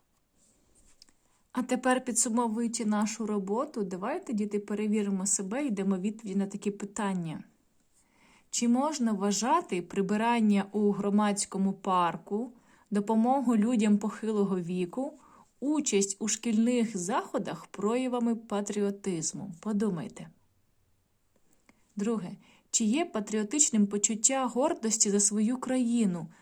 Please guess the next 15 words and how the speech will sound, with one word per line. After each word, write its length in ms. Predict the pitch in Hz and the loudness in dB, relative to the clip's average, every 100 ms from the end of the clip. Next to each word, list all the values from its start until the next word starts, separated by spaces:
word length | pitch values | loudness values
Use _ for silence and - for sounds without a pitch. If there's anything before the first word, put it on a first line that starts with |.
| _ - | _ -6
за 180 | 180 | 0
її 300 | 233 233 254 | 2 4 2
героїчне 600 | 240 240 226 285 294 226 | 0 0 0 0 0 4
минуле 520 | 208 208 214 339 392 233 | 4 4 2 2 0 -2
та 160 | - | 0
її 340 | 202 208 208 277 | 2 2 2 0
героїв? 640 | 254 285 277 196 160 151 - _ _ | 0 0 0 0 -2 -8 -14 _ _
Поясніть 600 | - 269 294 - 285 185 | -4 -2 0 0 2 2
свою 320 | - 196 196 202 | 0 0 2 2
думку. 520 | 185 180 160 - 185 - _ _ _ _ _ _ _ _ - - | 2 -2 -4 -8 -14 -16 _ _ _ _ _ _ _ _ -20 -8
Третє. 400 | 214 208 - 170 | -2 -2 -2 -4
Що 260 | - 311 | -2 -2
таке 420 | 392 247 247 311 - | -2 -4 -4 -6 -2
історична 760 | 208 - 220 208 254 - 226 | 0 2 2 0 0 -2 -2
пам'ять? 680 | 214 226 208 185 160 135 - | -4 -4 -2 -2 -4 -8 -14